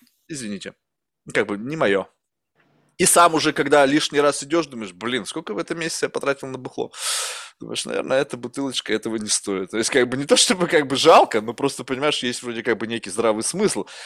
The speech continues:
И когда это вот как-то вот уже вот такую форму, не то чтобы сдерживание, что я не могу себя контролировать, а просто какой-то фрейминг, какие-то небольшие такие какие-то самоправила, которые тебя как-то просто дисциплинируют.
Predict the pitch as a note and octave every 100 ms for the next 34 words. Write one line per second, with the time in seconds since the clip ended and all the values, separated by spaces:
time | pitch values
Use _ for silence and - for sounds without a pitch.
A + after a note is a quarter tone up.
0 | - C#3 D#3+ D#3+ G3+ G3+ F3 F3 F#3 F3
1 | E3+ E3 - E3 F#3 E3+ E3 _ F3 -
2 | D#4+ C4+ - G#3+ F3+ D#3 C3+ D#3+ C#4+ D4
3 | B3 F3+ D3 B2+ D3+ F#3 D3+ C3 B2 D3+
4 | C#3+ D3 D#3 D#3 - B2+ C3+ C3 C3+ C3+
5 | A2+ D#3+ D4+ F4 A#3 - A#3+ - - -
6 | F3+ F3 A#2 F#2 - _ - - - _
7 | C#4 B3 C4+ A3 F3 - - - F#3 F#3+
8 | G3+ - B3 A3 E3+ E3+ G3+ F#3 D#3+ D#3
9 | F#3+ F3+ D#3+ D3 - - - - - F#3+
10 | E3+ C#3 - G#3 B3+ A3+ F#3+ C3 A2+ C#3
11 | - G3 F#3+ D3+ - D3+ G3+ G3 - F3
12 | D3+ - E3+ - C3+ C#3 - D#3 E3+ E3+
13 | E3 G#2+ F2+